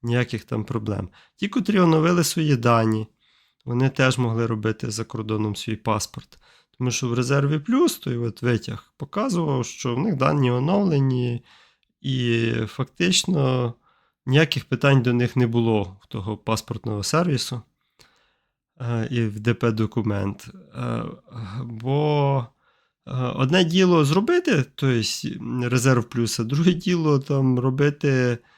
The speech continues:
зміни, актуальні зміни у нього. Так, е, актуальні зміни робилися, ну, дуже погано. Вони, тільки от зараз вони взялися за цю частину,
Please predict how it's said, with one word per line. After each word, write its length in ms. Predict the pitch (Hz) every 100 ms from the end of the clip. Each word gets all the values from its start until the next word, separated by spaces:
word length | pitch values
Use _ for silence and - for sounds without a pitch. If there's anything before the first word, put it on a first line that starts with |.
| _ -
зміни, 560 | 117 147 175 123 110 110
актуальні 580 | 110 - 131 123 113 104
зміни 640 | 104 110 101 98 101 139 139
у 140 | 120 123
нього. 440 | 110 107 95 107 - _ _ _ _ _ _ _ -
Так, 340 | 135 139 -
е, 160 | 147 143
актуальні 600 | 120 139 - 262 320 156
зміни 540 | 131 180 180 139 123
робилися, 960 | 123 117 147 139 127 - 123 117 117 113
ну, 300 | 127 123 110
дуже 280 | 139 135 120
погано. 480 | 120 113 101 95 87 _ -
Вони, 560 | 113 113 117 110 104 - _ _ _
тільки 260 | 123 123 123
от 180 | 120
зараз 400 | 104 127 104 98
вони 180 | - 101
взялися 540 | 95 107 101 98 - 98
за 140 | 101
цю 180 | - 107
частину, 580 | - 98 - 220 240